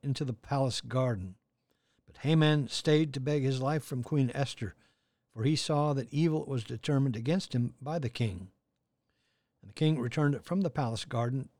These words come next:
to the place where they were drinking wine, as Haman was falling on the couch where Esther was. And the king said, "Will he even assault the queen in my presence, in my own house?" As the words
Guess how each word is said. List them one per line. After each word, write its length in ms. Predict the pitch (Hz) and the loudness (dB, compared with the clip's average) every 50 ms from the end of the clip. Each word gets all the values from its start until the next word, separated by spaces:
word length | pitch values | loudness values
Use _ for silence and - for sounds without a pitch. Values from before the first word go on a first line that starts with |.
| _ _ | _ _
to 80 | - 180 | -10 -8
the 100 | 175 160 | -8 -2
place 340 | - 180 160 151 143 - | 0 2 2 2 0 0
where 100 | 175 156 | -2 0
they 120 | 139 135 135 | 0 2 2
were 120 | 143 156 | 0 0
drinking 440 | 143 107 113 104 - - 135 131 135 | -2 -2 -4 -4 -2 -2 0 0 2
wine, 480 | 143 147 170 156 127 113 107 92 87 - - - _ _ _ _ _ _ _ | 2 2 2 0 0 -2 -4 -6 -8 -12 -16 -20 _ _ _ _ _ _ _
as 160 | 107 101 - | -12 -8 -2
Haman 420 | 143 147 147 139 139 135 139 139 | 0 2 2 4 4 2 2 0
was 140 | 131 131 123 | -2 -4 -6
falling 400 | - _ - 143 143 147 143 143 | -6 _ -4 -2 0 0 0 -2
on 180 | 123 - 127 131 | -2 -4 -4 -4
the 80 | 131 | -4
couch 340 | 123 - - 143 120 113 - _ _ _ | -4 -4 -6 -6 -4 -6 -10 _ _ _
where 260 | _ - - - - - | _ -12 -12 -12 -6 -6
Esther 280 | 120 - - - 131 110 | -6 -6 -4 -4 -4 -2
was. 500 | 110 123 123 110 95 90 87 85 - - _ _ _ _ _ _ _ _ _ _ _ _ _ _ _ _ _ _ _ - | 0 0 0 0 -2 -6 -10 -14 -18 -20 _ _ _ _ _ _ _ _ _ _ _ _ _ _ _ _ _ _ _ -20
And 100 | - 92 | -20 -20
the 40 | |
king 500 | 92 - 135 135 139 135 135 135 127 120 _ | -6 -2 0 2 2 2 2 0 -2 -4 _
said, 520 | - - - 151 127 107 95 90 - - _ _ _ _ _ _ _ _ _ _ _ _ _ _ _ _ _ _ | -16 -4 0 0 0 0 0 -6 -14 -18 _ _ _ _ _ _ _ _ _ _ _ _ _ _ _ _ _ _
"Will 120 | 135 139 | 0 4
he 120 | 117 151 156 | 4 4 4
even 360 | 135 - 156 151 156 151 135 | 4 4 4 4 4 4 2
assault 340 | 127 - - 156 143 143 - | 2 2 4 4 2 2 0
the 80 | 151 | -6
queen 380 | 117 - 143 143 151 165 175 - | -4 0 2 2 4 2 0 0
in 140 | 139 135 131 | 0 0 0
my 160 | 117 120 123 | 0 0 -4
presence, 480 | 117 _ - 120 117 131 208 160 - - | -4 _ -2 -2 0 0 -2 -4 -2 -2
in 80 | 143 | -2
my 180 | 139 139 147 143 | 0 0 -2 0
own 200 | 143 151 156 143 | 0 2 2 2
house?" 460 | 127 135 156 202 240 - - - - _ _ _ _ _ _ _ _ _ _ _ _ _ _ _ _ _ _ _ _ _ _ _ _ _ _ _ _ | 2 2 2 2 0 -2 -6 -10 -12 _ _ _ _ _ _ _ _ _ _ _ _ _ _ _ _ _ _ _ _ _ _ _ _ _ _ _ _
As 260 | 135 147 180 180 - | -2 -2 -2 0 0
the 80 | - 165 | 0 0
words 480 | 156 170 170 165 165 160 151 127 - | 2 2 2 2 0 -2 -4 -8 -10